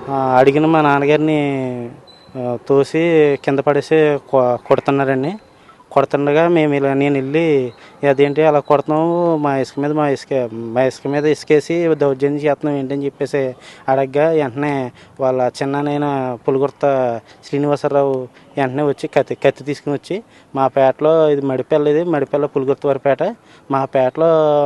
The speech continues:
మీరు మాట్లాడడం ఏంటి? మేము ఏం చెప్తే అది మీరు వినాలి, మేము చెప్పింది చేయాలి మే," అని చెప్పేసి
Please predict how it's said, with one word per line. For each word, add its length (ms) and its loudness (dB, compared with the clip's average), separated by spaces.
మీరు 600 0
మాట్లాడడం 560 -2
ఏంటి? 180 -6
మేము 240 -2
ఏం 120 -4
చెప్తే 300 -6
అది 100 -2
మీరు 220 -4
వినాలి, 400 -2
మేము 200 -4
చెప్పింది 360 -4
చేయాలి 360 0
మే," 160 -4
అని 140 -6
చెప్పేసి 720 -4